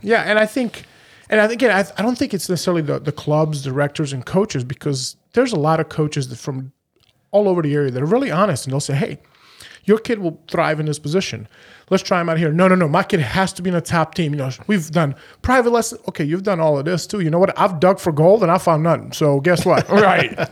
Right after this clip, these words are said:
Speaker 1: You know, we're all in the same boat. So I'm just gonna go and play. And I think that's the lost piece here is, excuse me, people have forgotten that this is supposed to be fun.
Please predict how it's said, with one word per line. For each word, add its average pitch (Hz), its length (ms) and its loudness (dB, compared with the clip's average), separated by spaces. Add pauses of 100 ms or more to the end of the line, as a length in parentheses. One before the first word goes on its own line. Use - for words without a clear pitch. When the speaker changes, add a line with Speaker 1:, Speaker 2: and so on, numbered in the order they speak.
Speaker 1:
You 185 80 4
know, 175 100 6
we're 202 200 8
all 202 120 6
in 175 60 2
the 160 80 2
same 156 320 -2
boat. 190 360 2
So 170 320 4 (380)
I'm 214 160 0
just 226 180 -6
gonna 156 180 -2
go 160 260 4
and 143 300 -4 (300)
play. 185 540 -8 (420)
And 190 140 0
I 180 100 2
think 185 300 -4
that's 175 280 0
the 156 120 0
lost 143 540 -2
piece 156 320 -6
here 139 320 -4
is, 127 240 -8 (1300)
excuse 170 300 -4
me, 147 60 -4
people 302 260 -2
have 202 120 0
forgotten 147 680 -2
that 139 340 -8 (140)
this 208 180 -6
is 156 60 -10
supposed - 360 -8
to - 60 -18
be 120 120 -14
fun. 113 380 -10